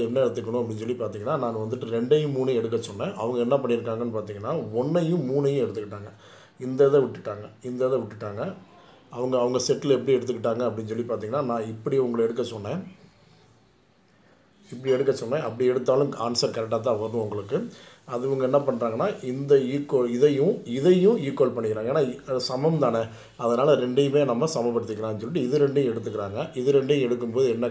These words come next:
கிடைக்குது அப்படின்னு சொல்லி பார்க்கலாம். பாருங்க, அதை தான் எடுத்திருக்காங்க. எடுக்கும்போது வந்து பார்த்திங்கன்னா, இது ரெண்டு இருக்குது. அப்போ இங்கே y by ஏழு அப்படின்றத இந்த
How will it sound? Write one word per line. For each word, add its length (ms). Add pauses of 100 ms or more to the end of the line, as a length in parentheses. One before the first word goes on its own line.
கிடைக்குது 320
அப்படின்னு 240
சொல்லி 240
பார்க்கலாம். 340 (2750)
பாருங்க, 280 (100)
அதை 160
தான் 180
எடுத்திருக்காங்க. 500 (600)
எடுக்கும்போது 520
வந்து 180
பார்த்திங்கன்னா, 360 (140)
இது 160
ரெண்டு 200
இருக்குது. 260 (120)
அப்போ 240
இங்கே 220 (180)
y 80 (140)
by 100 (300)
ஏழு 200
அப்படின்றத 500
இந்த 140